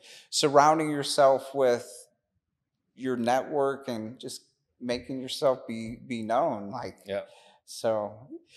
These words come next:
Speaker 1: good times ahead. Um, this has been episode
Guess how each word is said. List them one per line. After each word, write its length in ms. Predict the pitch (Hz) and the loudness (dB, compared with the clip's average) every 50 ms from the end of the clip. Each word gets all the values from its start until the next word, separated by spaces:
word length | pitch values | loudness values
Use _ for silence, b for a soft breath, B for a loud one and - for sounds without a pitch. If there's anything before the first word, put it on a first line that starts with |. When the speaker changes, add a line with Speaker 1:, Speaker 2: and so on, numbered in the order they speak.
| b b _ | b b _
Speaker 1:
good 200 | - 175 180 175 | 0 2 2 2
times 340 | - 208 190 185 180 170 160 | 2 0 2 2 0 0 0
ahead. 560 | 165 160 165 180 170 165 160 156 147 147 - - B B B B B B _ | 0 2 4 6 8 8 8 8 6 2 -4 -16 B B B B B B _
Um, 540 | - 139 139 135 127 120 117 113 120 - - - | 8 10 10 10 10 8 6 4 0 -6 -10 -8
this 200 | 143 143 - - | -4 -4 -2 -4
has 120 | 139 135 | -4 -2
been 200 | - - 139 127 - | 0 0 0 0 2
episode 840 | - 156 147 - - 139 - - 156 147 135 131 127 120 113 131 | 2 0 0 0 -2 -4 0 2 2 2 2 2 0 -2 -6 -10